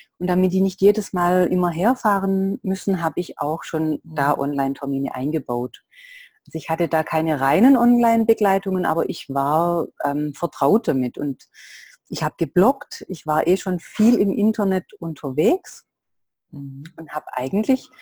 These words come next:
Speaker 1: so parallel zu diesem Wunsch, ähm, du hast gefragt, was ich in Indien mache. Natürlich arbeite ich nicht nur, sondern ich bin da auch am Strand. Ähm, also ich genieße auch, ich tauche auch das, in das Leben hier ein.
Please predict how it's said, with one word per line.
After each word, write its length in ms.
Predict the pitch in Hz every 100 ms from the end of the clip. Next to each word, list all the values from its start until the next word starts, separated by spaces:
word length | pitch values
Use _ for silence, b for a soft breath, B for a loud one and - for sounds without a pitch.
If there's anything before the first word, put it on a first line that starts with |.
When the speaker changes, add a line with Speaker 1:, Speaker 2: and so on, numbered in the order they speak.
| b
Speaker 1:
so 100 | - 202
parallel 720 | - 175 180 180 220 311 254
zu 140 | 208
diesem 360 | 196 190 196 185
Wunsch, 460 | 233 240 - - b b b b b b -
ähm, 480 | 165 165 165 170 165 - _ _ _
du 80 | 147
hast 140 | 139
gefragt, 340 | - - 139 139
was 160 | 175
ich 160 | 165 170
in 100 | 156
Indien 320 | 160 151 143
mache. 220 | 139 170
Natürlich 480 | 156 135 151 139 131
arbeite 460 | 151 185 196 175 190
ich 80 | 214
nicht 360 | 196 202 -
nur, 200 | 208 302
sondern 320 | - 196 185 185
ich 140 | -
bin 160 | 190 180
da 140 | 165
auch 160 | 165 165 _ B B 269 -
am 140 | 185
Strand. 600 | - - 254 202 - -
Ähm, 420 | 156 151 147 147 - _ _ _ _ _ b b b b
also 140 | 170 170
ich 160 | - _
genieße 440 | - 185 208 262 143
auch, 140 | 147
ich 140 | 156 -
tauche 280 | 160 170
auch 140 | 156 -
das, 180 | - 156
in 140 | - 165
das 140 | 156
Leben 340 | 147 160 202 156
hier 240 | 131 131
ein. 440 | 123 123 131 135